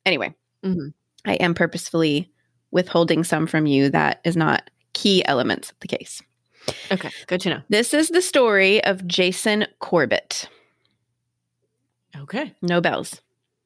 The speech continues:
Speaker 2: Nope. Mm-mm.
Speaker 1: Okay. Jason Corbett was born February twelfth, nineteen seventy-six in Limerick, Ireland.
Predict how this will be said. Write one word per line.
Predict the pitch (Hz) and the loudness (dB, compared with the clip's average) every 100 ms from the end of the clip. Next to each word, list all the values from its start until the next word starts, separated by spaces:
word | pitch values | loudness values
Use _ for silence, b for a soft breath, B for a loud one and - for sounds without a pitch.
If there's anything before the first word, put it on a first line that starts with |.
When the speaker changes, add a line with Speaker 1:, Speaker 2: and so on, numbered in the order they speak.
| _ | _
Speaker 2:
Nope. | 175 160 214 - - | -2 0 0 -4 -8
Mm-mm. | 196 - | -8 0
Speaker 1:
Okay. | 170 - - _ B B B B - | 0 0 -4 _ B B B B -2
Jason | 226 269 415 480 | 0 0 -2 0
Corbett | 349 247 233 226 | 2 4 2 2
was | 226 208 | 0 2
born | 202 196 208 | 2 2 0
February | - 180 190 214 277 | 0 0 0 0 0
twelfth, | - 202 170 202 | 0 0 2 0
nineteen | 190 170 - 196 208 | 0 0 -2 -4 -4
seventy-six | - 185 196 254 277 190 180 - - | 0 0 2 -2 0 0 0 -4 0
in | 180 180 180 | 2 2 2
Limerick, | 196 262 330 - - _ - | 2 4 2 0 -6 _ -2
Ireland. | 196 202 185 160 - 65 - - | 0 2 2 0 -4 -8 -10 -14